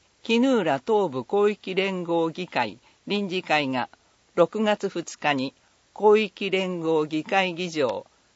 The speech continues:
刈谷市役所において開催されました。今議会は碧南市、安城市および高浜市選出議員の辞職により、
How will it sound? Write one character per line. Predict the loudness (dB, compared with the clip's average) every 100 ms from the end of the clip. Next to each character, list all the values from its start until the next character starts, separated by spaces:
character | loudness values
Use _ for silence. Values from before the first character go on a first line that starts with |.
| _
刈 | -4 -2 2
谷 | 0
市 | -2 -4
役 | -4 -4
所 | -12 -12 -14 _ _ -8
に | -6 0
お | 0
い | -2
て | -6 -6 -8 _ _
開 | 0 0
催 | 4 2 2
さ | -2 -2
れ | 0
ま | -4
し | -6 -10
た。 | -10 -12 -16 _ _ _ _ _ _ _ 0
今 | 2 2
議 | -2
会 | 0 -2 -2
は | -4 -6 _ _ _
碧 | -6 -6 -4
南 | -4 -2 -4
市、 | -8 -14 -14 -16 _ _ -2
安 | 0 0 -2
城 | -2 -2
市 | -4 -14 -14 -16 _ _
お | -2
よ | 0 -2
び | -4 -12 _ _ -2
高 | 0 0
浜 | 0 0 0
市 | -4 -10
選 | -6 -6 -4
出 | -8 -8 -6
議 | -4
員 | -2 -2 -6
の | -6 -10
辞 | -10
職 | -4 -4 -2
に | -6 -4
よ | -4 -6
り、 | -10